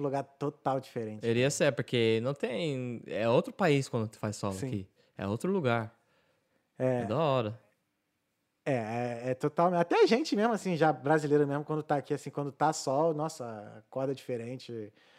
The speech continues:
Speaker 2: Sim, é, por, por causa, conta disso também, tem um, bastante pessoa com problema, é,
Speaker 1: De depressão,
Speaker 2: de
Speaker 1: né?
Speaker 2: depressão, saúde mental, tá
Speaker 1: Uhum.
Speaker 2: ligado?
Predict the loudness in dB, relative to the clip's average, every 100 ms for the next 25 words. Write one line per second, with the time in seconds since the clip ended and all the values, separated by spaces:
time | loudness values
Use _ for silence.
0 | _ -4 2 2 2 0 -2 0 0 0
1 | -2 -2 -2 -2 -2 -2 0 0 0 0
2 | 0 -4 -4 -4 -2 -4 0 0 2 0
3 | 0 -4 2 2 4 2 0 0 0 2
4 | 0 0 0 -2 -4 -8 -10 0 0 2
5 | 0 0 2 2 6 6 6 6 8 8
6 | 6 2 -2 -2 0 -2 0 0 0 0
7 | 0 2 2 2 -2